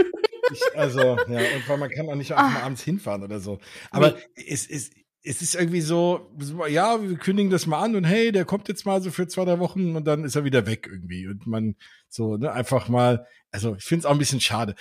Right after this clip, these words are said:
Speaker 1: Und es ist ja, Mandalorian ist ja nun wirklich großartig. Natürlich passt er besser i-, noch jetzt in die U-S-Parks, ne, wo du jeweils halt auch Galaxy's Edge hast und so.
Speaker 2: Ja.
Speaker 1: Und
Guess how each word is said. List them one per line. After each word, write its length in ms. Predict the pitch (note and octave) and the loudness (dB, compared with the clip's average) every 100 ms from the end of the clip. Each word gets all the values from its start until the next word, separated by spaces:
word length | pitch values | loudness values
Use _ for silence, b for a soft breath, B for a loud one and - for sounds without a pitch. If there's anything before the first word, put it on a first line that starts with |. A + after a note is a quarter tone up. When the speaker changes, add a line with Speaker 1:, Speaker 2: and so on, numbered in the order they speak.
| B | B
Speaker 1:
Und 220 | - C3+ C#3+ | -8 -6 -6
es 160 | B2 | -6
ist 100 | E3 | 0
ja, 180 | F3 D3+ | 2 2
Mandalorian 680 | C#3 D3 D3 C3+ E3+ F3+ D#3 C#3+ | 4 2 6 6 6 6 2 -4
ist 160 | - | 0
ja 100 | D3+ | 0
nun 180 | C#3+ B2 | 0 0
wirklich 320 | C#3+ D#3 D3 B B | -2 -2 -10 B B
großartig. 440 | - E3+ F3+ D3+ B2+ | 0 0 2 0 0
Natürlich 440 | C#3 F#3 G#3+ - b _ - | 0 2 0 -4 b _ -2
passt 320 | C#3+ D3+ - | 0 0 2
er 160 | C3+ | 2
besser 600 | A#2+ C#3+ E3 F3+ D3+ C3 - _ | 4 4 4 6 6 6 2 _
i-, 100 | A#2 - - | -18 -16 -6
noch 300 | C3+ C3+ A2+ | 4 4 4
jetzt 340 | F#2+ C3 A#2+ | -6 -4 -4
in 140 | C3+ B2+ | -2 2
die 100 | B2 | 4
U-S-Parks, 760 | B2+ D3 - C3+ C3+ B2+ - | 4 2 2 6 6 6 2
ne, 240 | B2 D#3 C#3 | 0 0 2
wo 100 | C3 | 0
du 100 | B2+ | 2
jeweils 380 | A#2+ A#2+ A#2 A#2 | 4 4 2 0
halt 180 | A2+ | -4
auch 280 | A2 A#2+ A2 A2 | 0 0 0 -2
Galaxy's 400 | A#2+ A#2 A#2 G2+ | -2 -2 -2 -6
Edge 300 | A2+ F3 D#3+ | -2 -2 2
hast 200 | D3 - | 2 2
und 100 | B2 | -4
so. 240 | A2 B2+ C3 | 2 4 6
Speaker 2:
Ja. 40 | |
Speaker 1:
Und 140 | A#2 | 6